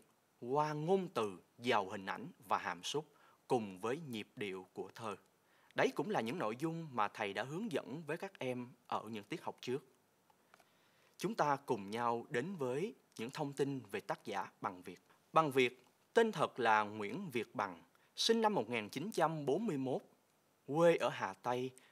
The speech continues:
nay thuộc thành phố Hà Nội. Ông thuộc thế hệ nhà thơ trẻ trưởng thành trong thời kỳ cuộc kháng chiến chống Mỹ và từng làm chủ tịch Hội Liên hiệp Văn học Nghệ thuật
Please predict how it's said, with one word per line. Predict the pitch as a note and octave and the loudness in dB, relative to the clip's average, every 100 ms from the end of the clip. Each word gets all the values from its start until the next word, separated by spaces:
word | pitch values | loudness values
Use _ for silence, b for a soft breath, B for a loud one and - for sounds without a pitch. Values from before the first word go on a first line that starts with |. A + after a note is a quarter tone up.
| B | B
nay | D#3+ F3+ F#3 F3+ | 0 2 2 -2
thuộc | B2+ - | -6 -4
thành | A2+ F2+ | -6 -4
phố | - A2 F3+ | -2 0 0
Hà | D#3+ A2 | -4 -6
Nội. | F#2+ F#2 F#2 - _ _ b b b | -6 -6 -8 -12 _ _ b b b
Ông | - A#3 | 4 4
thuộc | G#3 C3 | 4 -2
thế | - B3 | 2 2
hệ | C3+ | 2
nhà | A#2 B2 A2 | 2 2 2
thơ | F3+ G3 F#3+ | 2 0 2
trẻ | F#2 G#2+ G#3 _ | 0 0 -2 _
trưởng | - A2+ D3+ | 0 2 2
thành | A3+ C3 A2+ G#2+ | 0 0 0 -2
trong | G3+ | -2
thời | F#3+ A#2+ | 0 -4
kỳ | - A2 G#2 | -2 -4 -4
cuộc | - - | -6 -6
kháng | C3 G2 | -6 -6
chiến | - C3 G3+ | -4 -4 -4
chống | - E3+ A3 | -4 -4 -2
Mỹ | C3 G2 A#2+ _ b b b b | -4 -4 -10 _ b b b b
và | A#2 B2+ | 4 4
từng | B2+ C3+ B2 | 6 2 4
làm | A#2+ A2+ | 4 4
chủ | G#2+ A#2+ - | 2 -2 0
tịch | D3 - | -2 -2
Hội | - G#2+ A2+ | -4 -2 0
Liên | E3+ | -2
hiệp | F#3 G#2+ - | -2 -6 -4
Văn | C#3 F#3+ | -2 -2
học | C3+ G#2 - | 0 -4 -2
Nghệ | A2+ G#2 | -2 -2
thuật | G#2+ A#2 | -2 -8